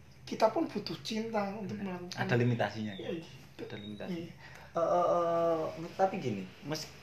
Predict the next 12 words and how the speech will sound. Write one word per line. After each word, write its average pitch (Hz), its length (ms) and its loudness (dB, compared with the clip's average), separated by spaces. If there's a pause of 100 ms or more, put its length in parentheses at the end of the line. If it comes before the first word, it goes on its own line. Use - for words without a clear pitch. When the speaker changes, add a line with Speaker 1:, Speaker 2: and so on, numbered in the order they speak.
(2250)
Speaker 2:
meskipun, 139 720 0
meskipun 123 460 -6
ada 123 260 -2
limitasinya, 110 960 -4 (220)
kalau 95 260 -6
kemudian 104 320 -4
ada 104 200 -8
yang 101 220 -6
berpendapat - 640 -4 (680)
ada 120 220 -4
limitasinya, 104 840 -4 (400)
tetapi 120 540 -2